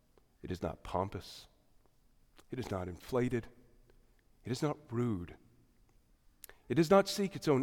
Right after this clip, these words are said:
interests. It's not quick-tempered. It does not brood over injury. It does not rejoice over wrongdoing, but rejoices with the truth.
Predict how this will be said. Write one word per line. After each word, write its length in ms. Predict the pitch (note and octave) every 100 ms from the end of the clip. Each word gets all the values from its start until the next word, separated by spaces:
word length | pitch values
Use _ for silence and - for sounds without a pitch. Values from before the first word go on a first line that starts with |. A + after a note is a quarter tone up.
| C#3
interests. 680 | D3 - G2+ - - - - _ _ _ _ _ _ _ _ _ -
It's 180 | -
not 220 | D#3+ C3 -
quick-tempered. 800 | - - - C#3 C#3+ E3 E3 F3+ - - _ _ _ - - _ -
It 80 | B2+
does 160 | C#3
not 220 | C#3+ A#2
brood 260 | A#2+ C3+ B2+
over 240 | G2+ G2 -
injury. 560 | D3 E3+ D#3+ E3+ F3 F3 - - _ _ _ _ _ _ _
It 80 | C3+
does 160 | C#3 D3+
not 180 | C3+
rejoice 440 | C#3 C#3 C#3 C3+ D3
over 200 | C3+ C#3
wrongdoing, 680 | B2+ C3+ C3 G2+ F2+ F2+ F2+
but 180 | A#2 -
rejoices 800 | A2 - A#2 B2 - A2+ - - G#2
with 260 | G#2+ G#2+ - -
the 60 |
truth. 600 | - - - D#2+ - -